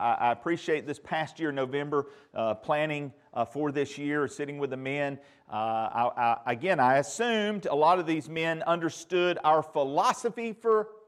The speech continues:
missions. I mean, after all, we've been teaching this for twelve years, but I took for granted that we understand. And so what I wanna hopefully do is explain to you,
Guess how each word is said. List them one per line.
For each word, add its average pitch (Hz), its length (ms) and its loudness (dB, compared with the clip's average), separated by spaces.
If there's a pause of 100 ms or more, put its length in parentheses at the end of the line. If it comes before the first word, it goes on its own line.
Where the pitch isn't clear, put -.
(100)
missions. 240 720 -2 (1000)
I 151 40 -8
mean, 190 140 2
after 214 240 4
all, 233 120 8
we've 180 100 4
been 175 140 -4
teaching 220 360 -4
this 202 140 -4
for 165 80 -12
twelve 190 360 4
years, 240 300 0 (560)
but 190 140 4
I 185 80 6
took 220 240 -2
for 185 100 -12
granted 180 460 0
that 170 220 2
we 180 220 0
understand. 175 600 -4 (460)
And - 100 -10
so 185 100 0
what 180 220 6
I 180 80 8
wanna 233 280 4
hopefully 180 640 2
do 131 380 0
is 147 160 -4
explain 202 760 0
to 240 120 -6
you, 156 520 -4